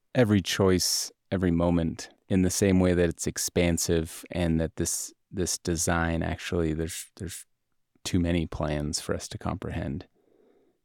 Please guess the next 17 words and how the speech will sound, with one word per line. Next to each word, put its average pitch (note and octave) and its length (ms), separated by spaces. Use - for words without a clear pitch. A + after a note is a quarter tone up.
It's - 180
because F2 560
of E2+ 120
that D#2 220
fact D#2+ 360
that - 120
makes E2 480
every E2+ 340
moment D#2 520
and F#2+ 120
every E2+ 360
smallest - 840
choice - 540
the F2+ 100
most E2 240
important E2+ 400
one. D#2+ 240